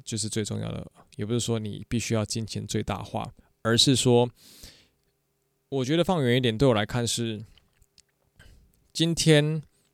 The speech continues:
我没有读大学，跟我完成我理想的这个生命的状态、人生的状态，它 maybe 不是 equal，它不是一，就是它并不等于。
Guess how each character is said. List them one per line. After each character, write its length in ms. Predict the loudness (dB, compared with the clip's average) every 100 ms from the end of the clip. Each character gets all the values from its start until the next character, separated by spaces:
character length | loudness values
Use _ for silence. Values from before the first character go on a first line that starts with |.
| -6
我 100 | 0
没 80 | 2
有 60 |
读 100 | 4
大 200 | 4 4
学， 360 | 2 -4 -6 -10 -4
跟 320 | -2 -2 -2
我 180 | -2 -2
完 180 | -4 -4
成 360 | -6 -6 -10 -16 -20 _ _ _
我 160 | -6 -4
理 160 | -2
想 180 | -2 -2
的 80 | -4
这 140 | -4
个 300 | -4 -4 -4
生 200 | -4 -2
命 120 | -2 -2
的 80 |
状 200 | -2 -4
态、 200 | -4 -6
人 200 | -6 -6
生 140 | -4 -4
的 60 |
状 180 | -4 -6
态， 260 | -6 -6 -8
它 320 | -10 -4 -6 -6 _ _ _ -4
maybe 400 | 0 0 0 -4
不 100 | -4
是 460 | -4 -4 -4 -8 -12 _ -6
equal， 480 | -6 -4 -8 -8 -14 _
它 140 | -6 -4
不 100 | -2
是 240 | -4 -8 -10 _ _
一， 100 | -20 _ _ _ _
就 100 | -6
是 160 | -4
它 160 | -4 -4 -6 _ -20 _ 0
并 160 | 0
不 100 | 0
等 140 | -4 -6
于。 240 | -12